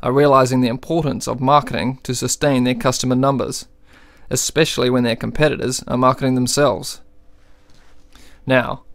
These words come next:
the main difference between marketing a product and a service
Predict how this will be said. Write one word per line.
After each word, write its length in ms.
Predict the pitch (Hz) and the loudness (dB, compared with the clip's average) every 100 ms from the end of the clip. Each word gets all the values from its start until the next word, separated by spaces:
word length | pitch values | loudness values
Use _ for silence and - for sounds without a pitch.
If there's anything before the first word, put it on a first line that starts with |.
| - - - - | -20 -20 -20 -10
the 80 | - | -2
main 260 | 127 165 175 | 2 4 4
difference 380 | 165 - 123 - | 2 2 -2 -4
between 320 | - 131 120 | -2 0 4
marketing 360 | 135 135 131 110 | 4 2 0 -4
a 60 | |
product 420 | - 175 165 - - | 0 2 2 0 -4
and 100 | 120 | -4
a 60 | |
service 600 | - - 151 110 - - | -2 2 2 2 -6 -8